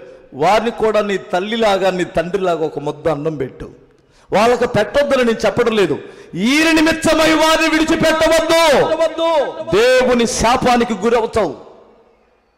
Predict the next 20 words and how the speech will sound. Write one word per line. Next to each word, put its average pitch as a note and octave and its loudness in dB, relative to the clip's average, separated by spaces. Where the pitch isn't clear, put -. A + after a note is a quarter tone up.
అర్థమవుతుందా? G#3 -2
నీ A3 -2
మీద B3 0
ఎన్ని C4+ 0
ఆశలు C#4+ 0
పెట్టుకొని B3+ -4
బ్రతుకు, A3+ -6
బర-, G#3 -8
నిన్ను A3 -4
పెంచారు, G#3 -6
నీకు A#3+ -4
కృతజ్ఞత D#4+ -2
ఉంటే, C#4 0
నాకు E3 -12
ఇప్పటికీ B3+ -14
నాకు A#3+ -8
గుర్తండి, G#3+ -14
బిగ్గరగా F#3 -14
స్తోత్రం G3 -16
చెప్పగలరా? E3 -18